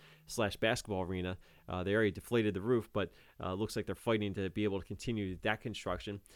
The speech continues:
But as far as the, the Lasch football renovations and, and any other athletic facility renovations, they're, they can still go ahead with the planning and designs and all that good stuff 'cause you can do that from the comfort of a home office. And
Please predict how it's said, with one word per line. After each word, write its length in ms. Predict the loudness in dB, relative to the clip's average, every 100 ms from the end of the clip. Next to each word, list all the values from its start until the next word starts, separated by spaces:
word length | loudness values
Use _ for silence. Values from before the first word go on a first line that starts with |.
| -20 -20 _ _ _ _ _ _ 6
But 120 | 6
as 100 | 8
far 240 | 8 8
as 120 | 8 6
the, 220 | 6 6
the 140 | 2
Lasch 280 | 4 2 2
football 440 | -2 2 4 4 2
renovations 840 | 0 2 2 2 2 2 0 0
and, 160 | -2 -2
and 160 | -2 0
any 220 | 0 2
other 340 | 4 4 2
athletic 380 | 0 0 0 0
facility 640 | -2 -2 2 4 2 0
renovations, 680 | 0 0 0 0 -2 -4 -4 -6
they're, 600 | -4 0 2 4 2 0 -2
they 100 | 0
can 120 | 2
still 200 | 6 8
go 80 | 8
ahead 200 | 6 6
with 120 | 4
the 80 | -2
planning 520 | 0 2 2 0 -2 -6
and 120 | -4
designs 540 | -2 0 0 0 -2
and 100 | 2
all 100 | 4 4
that 180 | 2
good 160 | 0 -4
stuff 280 | -2 -2 -2
'cause 140 | -4
you 80 | -4
can 80 | -2
do 180 | -2 2
that 180 | 0 0
from 180 | -6
the 80 | -8
comfort 340 | -4 -4 -2 -2
of 120 | -2
a 60 |
home 260 | -2 -2 -2
office. 400 | -2 -4 -6 -8 -14 -20 -8
And 280 | -4 -4 -4